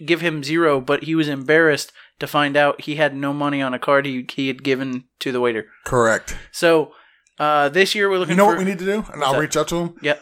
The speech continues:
Speaker 2: I'll see if we can get Dave on to talk about it again. And, and this way we could push it for the next, uh,
Speaker 1: Next show.
Speaker 2: Well, not, yeah, we'll, we'll push it for the next show, but also to allow the people to hear his story and what,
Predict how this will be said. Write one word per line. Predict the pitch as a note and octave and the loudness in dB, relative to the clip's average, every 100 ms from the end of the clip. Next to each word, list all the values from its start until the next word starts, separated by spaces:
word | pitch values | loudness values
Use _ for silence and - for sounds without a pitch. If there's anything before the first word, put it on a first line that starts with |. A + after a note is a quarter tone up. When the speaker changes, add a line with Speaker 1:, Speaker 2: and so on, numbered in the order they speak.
| - | -6
Speaker 2:
I'll | - | -2
see | C#3 F3 | 2 2
if | E3 | 2
we | |
can | D#3 C#3 | -2 -4
get | C3+ | -6
Dave | A#2+ B2 C#3 | -2 -2 0
on | A#2+ | -2
to | A2 | -2
talk | - A#2+ - | 0 0 2
about | B2+ C3 | 2 2
it | B2+ | 0
again. | B2+ C3+ D3 D#3 _ _ _ _ _ | -4 -2 -2 -4 _ _ _ _ _
And, | B2+ | -4
and | B2+ C3 B2+ | -2 -4 -4
this | B2 | 2
way | C3 | 2
we | C3+ C3 | 2 -2
could | A#2+ | 2
push | - C3+ D3+ | 4 4 2
it | - | -2
for | - B2+ A#2+ A#2+ A2+ | 0 2 4 4 4
the | A2+ A#2 | 0 -4
next, | B2 A#2 - - | -2 -2 0 2
uh, | A2 A2 G#2 - - _ - | 2 2 -2 -4 -12 _ -10
Speaker 1:
Next | B2+ | -6
show. | C#3+ C3 - - _ _ - | -6 -8 -14 -20 _ _ 2
Speaker 2:
Well, | D3 | 4
not, | D3 D3+ - | 4 2 2
yeah, | F#3 | 2
we'll, | D#3+ E3 | 4 4
we'll | E3 | 4
push | E3+ F#3 | 4 4
it | - | 0
for | F3 | -4
the | |
next | D#3 C3+ - | -2 -6 -6
show, | - C#3+ A2 | -2 0 0
but | A2 B2+ - | 0 0 0
also | C#3+ D3 D3+ C3+ C3 - _ _ _ | 0 2 0 -2 -4 -12 _ _ _
to | - E3 C3 | 0 2 2
allow | D3 D3 E3 D#3+ | 2 2 2 2
the | D3+ | 0
people | E3 D#3 C#3+ | -2 -2 -6
to | C#3 C#3+ C3 | -2 -2 -2
hear | - - F3 D#3 | -6 0 4 4
his | C#3 D#3+ | 4 2
story | - D#3+ D3+ C3+ | 4 6 6 4
and | C3 C3+ C3+ | -2 -4 2
what, | D3 | 2